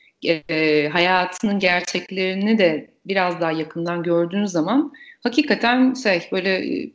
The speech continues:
bayağı için titriyor. Bende o his uyanmıştı onu izlediğimde. Yani gidip böyle koşup yardım etme isteği uyandırıyor. Ee, onu söyleyebilirim ya da, hmm,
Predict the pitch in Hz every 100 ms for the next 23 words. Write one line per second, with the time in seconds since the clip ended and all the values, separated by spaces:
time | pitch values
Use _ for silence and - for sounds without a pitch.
0 | - 202 - 254 254 247 285 277 - -
1 | 160 160 190 214 220 190 - 170 147 143
2 | 143 - 139 143 147 143 - 151 139 135
3 | 143 165 196 220 226 226 226 226 254 220
4 | 190 190 202 196 - 156 135 - _ _
5 | - - - 147 143 147 151 143 139 147
6 | 285 320 - - - - - - - -
7 | - 190 185 185 185 190 190 - 220 240
8 | 254 185 151 147 175 196 180 190 202 -
9 | - _ - 175 170 170 165 170 165